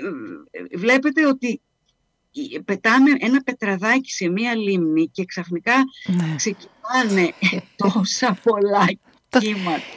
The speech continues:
Speaker 2: Πραγματικά, ξέρετε, έχουμε μείνει άναυδοι, αλήθεια, έχουμε μείνει
Speaker 1: <laughs>
Speaker 2: άναυδοι. Έχετε κάνει μεγάλη έρευνα, έτσι, γνωρίζετε πολύ καλά αυτά τα πράγματα και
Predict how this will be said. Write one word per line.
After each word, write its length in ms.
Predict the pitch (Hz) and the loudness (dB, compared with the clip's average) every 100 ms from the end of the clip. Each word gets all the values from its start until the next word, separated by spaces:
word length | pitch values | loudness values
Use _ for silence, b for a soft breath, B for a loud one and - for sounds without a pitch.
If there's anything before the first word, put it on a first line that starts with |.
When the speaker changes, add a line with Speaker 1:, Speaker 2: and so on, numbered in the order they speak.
| - - | -2 2
Speaker 2:
Πραγματικά, 640 | 277 254 262 269 294 - 277 | 4 4 2 2 0 0 0
ξέρετε, 340 | - 240 247 226 | 4 6 6 4
έχουμε 360 | 247 - 285 | 2 6 6
μείνει 300 | 247 277 254 | 8 10 10
άναυδοι, 640 | 254 247 160 139 147 190 - | 8 6 4 -4 -6 -6 -6
αλήθεια, 580 | 170 175 214 - 151 151 - _ | 0 4 4 2 -6 -8 -12 _
έχουμε 280 | 160 175 156 | -6 -2 0
μείνει 240 | 156 143 | 4 4
Speaker 1:
<laughs> 40 | 143 | 4
Speaker 2:
άναυδοι. 300 | 139 160 - B B | 0 -2 -6 B B
Έχετε 220 | 247 - 277 | 2 4 4
κάνει 200 | 277 285 | 6 8
μεγάλη 880 | 226 185 - 233 285 277 220 170 156 | 8 4 2 4 6 6 4 0 -2
έρευνα, 720 | 180 160 151 - 135 139 165 _ _ _ b b - | 0 2 0 -6 -6 -6 -10 _ _ _ b b -6
έτσι, 400 | 175 - 185 - - | -4 -2 -4 -6 -8
γνωρίζετε 480 | 139 180 202 226 233 | -2 2 2 2 0
πολύ 440 | - 170 196 277 | -2 -4 2 2
καλά 260 | 277 175 151 | 2 -2 -4
αυτά 180 | 131 135 | -6 -10
τα 120 | 135 | -8
πράγματα 640 | 147 143 139 131 135 165 B B B B B _ | -6 -6 -6 -6 -8 -14 B B B B B _
και 440 | - 226 214 202 | -2 0 2 -2